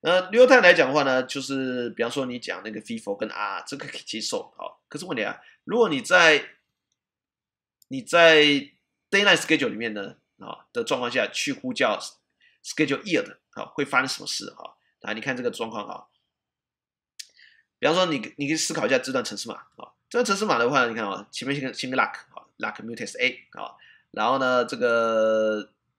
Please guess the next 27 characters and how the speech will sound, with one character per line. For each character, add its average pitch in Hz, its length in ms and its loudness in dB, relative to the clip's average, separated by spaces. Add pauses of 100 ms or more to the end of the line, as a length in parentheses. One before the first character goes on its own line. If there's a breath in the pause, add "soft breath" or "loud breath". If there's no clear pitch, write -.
(460)
我， 117 520 -4 (200)
所 170 200 2
以 143 280 0
我 127 120 -4
原 147 160 2
本 147 80 2
的 117 80 -2
区 131 220 -4
域 - 20 -2
是 117 80 -8
什 147 40 -10
么？ - 140 -12
是 120 320 -10 (440)
lock 135 280 2
的 107 80 -10
区 - 160 -12
域 - 20 -10
在 107 80 -4
这 107 120 -8
里 87 220 -14
啊， - 180 -14 (300 soft breath)
然 107 140 -10
后 117 220 -4
unlock 107 360 -4
在 98 100 -6
这 104 100 -8
里 - 100 -14